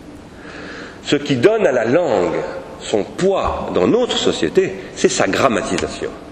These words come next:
C'est le fait que l'écriture, là, en tant que livre et en tant que le livre, l'a posé comme étant le verbe, le logos, tel qu'il est accessible par le gramme,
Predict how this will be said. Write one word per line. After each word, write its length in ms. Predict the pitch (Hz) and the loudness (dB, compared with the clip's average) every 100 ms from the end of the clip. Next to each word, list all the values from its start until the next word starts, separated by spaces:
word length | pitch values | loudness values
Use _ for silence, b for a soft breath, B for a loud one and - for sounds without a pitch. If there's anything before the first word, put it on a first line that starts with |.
| - - B B B | -18 -16 B B B
C'est 100 | - | 0
le 100 | 151 | 2
fait 240 | 156 220 214 | 2 0 4
que 80 | 151 | 2
l'écriture, 720 | 165 214 156 147 262 196 107 107 | 4 2 0 2 2 2 2 2
là, 200 | 110 98 - - - - - - | 0 -2 -8 -10 -12 -14 -16 -4
en 100 | 107 | -2
tant 200 | - 165 | 2 2
que 160 | - 104 | 4 2
livre 500 | 92 107 277 180 92 | 4 4 4 2 2
et 100 | 98 | 2
en 80 | 113 | 2
tant 160 | 110 147 | 4 2
que 140 | - | 4
le 560 | 98 82 87 294 440 415 202 | 2 2 4 4 4 2 2
livre, 300 | 202 117 - - - - - - - | 0 0 -2 -6 -8 -12 -16 -16 -8
l'a 220 | 98 95 - - - - | -2 -2 -2 -12 -16 2
posé 500 | - 269 156 202 165 - - - - - - | 4 4 4 2 2 -2 -4 -4 -6 -10 0
comme 160 | 110 104 | 2 4
étant 260 | 143 147 | 4 2
le 120 | 92 | 0
verbe, 420 | 85 123 123 143 143 - | 2 2 2 0 -2 -2
le 80 | 80 | 0
logos, 640 | 98 113 131 151 - - - - | 2 2 2 2 -2 -4 -8 -6
tel 260 | - 147 123 | 0 2 4
qu'il 500 | 127 147 - 117 110 | 2 2 0 0 2
est 100 | 113 | 2
accessible 560 | 104 - 92 - 135 - - | 0 0 -2 0 -2 -2 0
par 320 | 143 147 - - | 0 2 -4 0
le 120 | 95 | 0
gramme, 500 | - 131 131 175 | 4 2 2 0